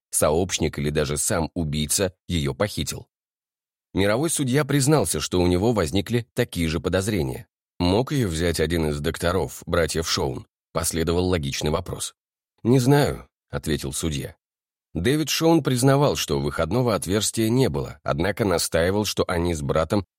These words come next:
добросовестно искали пулю. Джеймс Шоун утверждал то же самое. Уайт был убежден, что кто-то совершил подлог улик.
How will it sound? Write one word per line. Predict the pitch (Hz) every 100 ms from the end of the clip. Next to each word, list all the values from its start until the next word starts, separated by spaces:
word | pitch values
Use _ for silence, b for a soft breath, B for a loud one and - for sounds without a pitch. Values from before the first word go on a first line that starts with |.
| _
добросовестно | 98 117 120 - 139 127 135
искали | 131 101 - 76 80
пулю. | - 82 67 - _ _ _ -
Джеймс | 85 90 92 113
Шоун | - 143 127 127 - -
утверждал | 165 143 135 90 95 98
то | 90
же | 85
самое. | 98 90 69 - - _ _ _ _ _ -
Уайт | 104 135 147
был | 123 131
убежден, | 131 117 117 107 127 78
что | - 80 76
кто-то | - 104 107 117
совершил | - 76 69 - 82
подлог | 92 90 71 65
улик. | 87 85 -